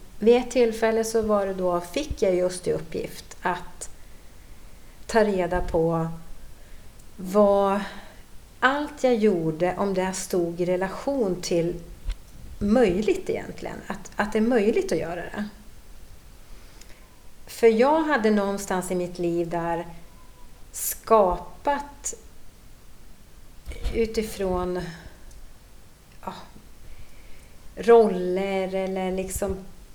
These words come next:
vad andra just säger eller förväntas, eller jag själv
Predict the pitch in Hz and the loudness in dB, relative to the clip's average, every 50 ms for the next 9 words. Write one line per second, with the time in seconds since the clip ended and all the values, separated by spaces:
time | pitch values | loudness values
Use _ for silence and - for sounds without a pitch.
0 | - - - - - - - - - - - - - - 202 220 226 233 233 226 | -18 -18 -18 -18 -18 -18 -18 -18 -18 -18 -18 -16 -12 -4 -2 0 4 6 6 6
1 | 190 180 175 185 185 214 196 185 180 175 180 - - - - - 190 170 175 175 | 6 4 2 0 0 0 0 2 0 0 -2 0 0 0 2 2 4 4 4 2
2 | 175 170 165 165 175 180 175 170 165 175 170 175 180 180 180 175 - - 202 185 | 0 -2 -4 -2 0 2 2 2 2 2 2 2 2 0 0 -2 -2 -2 -2 0
3 | 202 196 190 190 196 196 185 190 - - - 170 175 - - - 202 196 196 190 | 0 -2 -2 -2 -4 -6 -6 -8 -6 -4 -2 -2 0 0 0 0 0 0 0 2
4 | 208 208 202 - - - - 240 320 381 285 202 | 2 2 0 0 -2 2 4 4 4 4 2 0